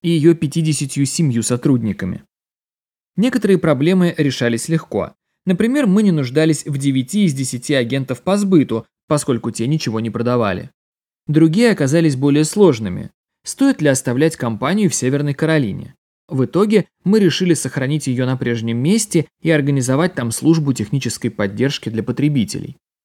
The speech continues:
Выяснилось, что если учесть стоимость найма и подготовки сотрудников в Кэрри, то инженеры там обходились дешевле, чем в индийском Бангалоре. Через несколько лет стало окончательно ясно,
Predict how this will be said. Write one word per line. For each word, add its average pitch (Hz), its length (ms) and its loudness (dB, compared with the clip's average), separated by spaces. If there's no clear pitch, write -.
Выяснилось, 165 640 2
что - 180 -2
если 143 320 2
учесть 135 420 0
стоимость 131 540 -2
найма 135 340 0
и 113 40 0
подготовки 127 580 -2
сотрудников 120 640 -4
в - 120 -20
Кэрри, 220 400 2
то 220 120 2
инженеры 160 480 2
там 127 180 -4
обходились 131 500 -2
дешевле, 151 640 2
чем 135 360 0
в 147 140 2
индийском 127 480 0
Бангалоре. 135 720 0
Через 175 220 2
несколько 156 420 -2
лет 185 240 4
стало 135 320 0
окончательно 139 580 -2
ясно, 127 520 0